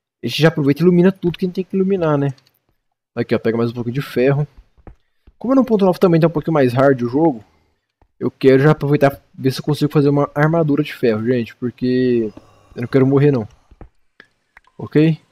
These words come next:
Beleza, vamos dar mais uma explorada aqui. Provavelmente deve tá amanhecendo já, se eu não me engano. Ok, mais carvão. Acabou. Tá, essa água aqui tá atrapalhando, vou ter que tampar ela, velho.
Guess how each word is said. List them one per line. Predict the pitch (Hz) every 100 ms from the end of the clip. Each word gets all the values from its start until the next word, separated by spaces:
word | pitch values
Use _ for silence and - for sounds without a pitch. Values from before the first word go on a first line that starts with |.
| _ _ _ _ 139
Beleza, | 147 107 95 101
vamos | 127 139 123 -
dar | 123
mais | 117 113 113
uma | 110 117
explorada | 123 - 180 156 170
aqui. | 180 - 214
Provavelmente | 196 180 175 160 147
deve | 143
tá | - 143
amanhecendo | 135 143 151 - 147 147
já, | 147 185
se | - 131
eu |
não | 123
me | 139
engano. | 139 143 185 - _ _ _ _ _ _ _ _ _ _ _
Ok, | - 107 - 147 156
mais | 147 127
carvão. | - 160 151 180 226 _ _ _ _ - - - _ _ - - _ _ _ _ _
Acabou. | 123 110 135 - - - _ _ - _ _ _ _ _ _ _ _ _ _ _ _ _ - _ _ _ _ _ _ _ _ _ _ _ _ _ _ _ -
Tá, | 110 107 -
essa | - -
água | 113 120
aqui | 139
tá | 135
atrapalhando, | 131 143 143 113
vou | 107
ter | 120
que | -
tampar | - 135 131 127
ela, | 101
velho. | 101 117 104